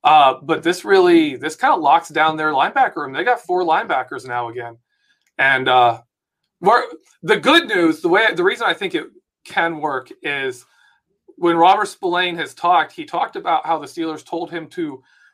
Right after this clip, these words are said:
work on his coverage, work on his, uh, what they call hug blitzing, which is like a green dog blitz. When you're in man and your guy stays in and blocks, you turn into a blitzer to keep the numbers advantage for the blitz, uh, which is where he was good last year. And that's nickel.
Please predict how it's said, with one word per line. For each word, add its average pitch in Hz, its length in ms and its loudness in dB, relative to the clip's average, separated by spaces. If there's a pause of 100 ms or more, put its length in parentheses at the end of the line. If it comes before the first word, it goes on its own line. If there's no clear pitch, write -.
(120)
work 185 320 0
on 214 140 2
his 196 120 -4
coverage, 147 640 -2 (320)
work 160 280 -2
on 185 200 4
his, 151 580 -4
uh, 127 400 0 (240)
what 143 140 -6
they 208 120 -2
call 139 240 -2
hug 175 300 0
blitzing, 139 380 -10
which 135 140 -12
is 190 100 -8
like 151 160 -4
a 131 60 -8
green 147 300 -6
dog 131 300 0
blitz. 127 360 -6 (360)
When 147 180 -8
you're 147 180 0
in 139 100 -6
man 143 280 2
and 135 120 -6
your 139 120 -4
guy 131 140 0
stays 139 280 -4
in 135 80 -10
and 127 100 -10
blocks, 131 300 0
you 147 80 -8
turn 143 200 -6
into 127 200 -6
a 113 80 -8
blitzer 160 420 0
to 135 60 -6
keep 139 260 -10
the 135 80 -10
numbers 139 340 -2
advantage 123 440 -6
for 120 140 -10
the 113 60 -8
blitz, 139 440 -2 (560)
uh, 135 380 4 (540)
which 160 140 -4
is 165 80 -4
where 196 140 6
he 202 140 -2
was 190 140 2
good 196 260 2
last 156 280 0
year. 156 120 -2
And 143 120 -8
that's 220 220 -2
nickel. - 460 -10